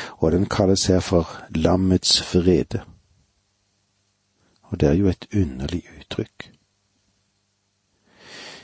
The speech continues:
Bibelen, den er full av paradokser.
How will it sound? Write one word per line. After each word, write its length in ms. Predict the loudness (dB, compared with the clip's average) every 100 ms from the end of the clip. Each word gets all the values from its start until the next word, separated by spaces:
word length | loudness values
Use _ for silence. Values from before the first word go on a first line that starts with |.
| _ _ 2
Bibelen, 680 | 4 4 2 2 2 2
den 160 | 2 2
er 60 | 0
full 360 | 2 2 4
av 80 | 2
paradokser. 880 | 2 0 2 0 0 -4 -6 -10